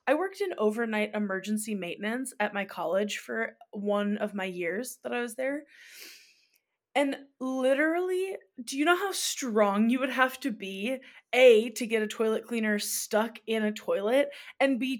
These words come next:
to break the toilet with that? Uh,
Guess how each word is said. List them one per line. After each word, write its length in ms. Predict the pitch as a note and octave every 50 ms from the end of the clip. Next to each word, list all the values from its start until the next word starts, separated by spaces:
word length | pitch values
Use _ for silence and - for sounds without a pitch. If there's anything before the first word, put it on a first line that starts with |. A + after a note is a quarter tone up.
| -
to 100 | - C4
break 580 | G#3+ F#3 G3+ G#3+ G#3 G#3 G#3+ A3 G#3+ G#3+ - -
the 80 | B3+ A3+
toilet 460 | - - - G3+ G#3 G#3 A#3 A#3+ -
with 220 | D4 C#4+ C#4 - -
that? 260 | D#4+ E4+ F#4 G4+ - - _ _ _ _ _ _ _ _ _ _ _ _ _ _ _ _ _ _ -
Uh, 440 | - - - C4+ B3+ - - B3+